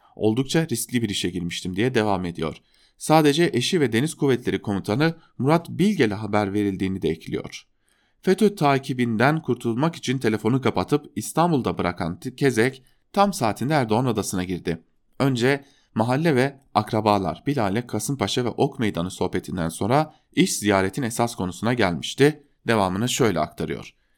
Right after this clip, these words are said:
"Genel olarak silahlı kuvvetlerin bir saldırıyla karşı karşıya olduğunu, başta Deniz Kuvvetleri personeli olmak üzere liyakatli, başarılı personelin hedefe koyularak tasfiye edilmeye başlandığını, balyoz diye bir şeyin olmadığını,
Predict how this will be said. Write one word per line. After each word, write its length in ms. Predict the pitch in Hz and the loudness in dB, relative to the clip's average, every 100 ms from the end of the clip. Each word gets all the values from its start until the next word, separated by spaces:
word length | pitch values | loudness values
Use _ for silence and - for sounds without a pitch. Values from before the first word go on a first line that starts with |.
| _ _ _ | _ _ _
"Genel 160 | 135 185 | 0 2
olarak 340 | 185 151 170 | 2 0 -2
silahlı 360 | 170 139 156 185 | -2 -2 0 -2
kuvvetlerin 540 | 147 120 - 104 151 | 0 0 0 0 0
bir 100 | 156 | 0
saldırıyla 560 | 160 - 120 117 117 120 | 0 0 0 2 -2 -2
karşı 340 | 107 107 - | -2 -2 -2
karşıya 340 | 113 101 - 92 | -2 -2 0 -2
olduğunu, 500 | 90 92 95 156 160 - _ _ | -2 -4 0 0 -2 -8 _ _
başta 380 | 117 117 - 160 | 0 2 2 0
Deniz 200 | 123 147 | 0 -2
Kuvvetleri 460 | - 127 104 90 92 | -2 0 0 -2 0
personeli 480 | 98 90 98 90 82 | -2 0 -2 -2 -2
olmak 320 | 71 - 95 | -4 -10 -8
üzere 460 | 98 95 143 151 - _ _ 101 | -4 0 2 0 -6 _ _ 0
liyakatli, 600 | 117 120 123 120 135 123 | 4 4 2 -2 0 0
başarılı 400 | 107 110 131 147 | 0 0 0 2
personelin 560 | 110 101 101 101 156 | 2 2 0 0 0
hedefe 360 | 139 113 101 170 | -2 -2 0 0
koyularak 560 | 165 101 95 131 165 _ _ - | 0 -2 0 -2 -2 _ _ -6
tasfiye 360 | 147 143 165 156 | -2 0 0 0
edilmeye 380 | 110 95 82 98 | 0 0 0 0
başlandığını, 720 | 131 143 147 147 151 165 165 _ _ _ | 0 0 0 2 2 2 -2 _ _ _
balyoz 580 | 113 127 131 143 202 170 | -2 2 4 4 4 4
diye 160 | 117 107 | 0 0
bir 100 | 101 | 0
şeyin 240 | - 80 | -2 -2
olmadığını, 720 | 92 151 160 151 151 165 170 | 0 2 2 2 2 2 2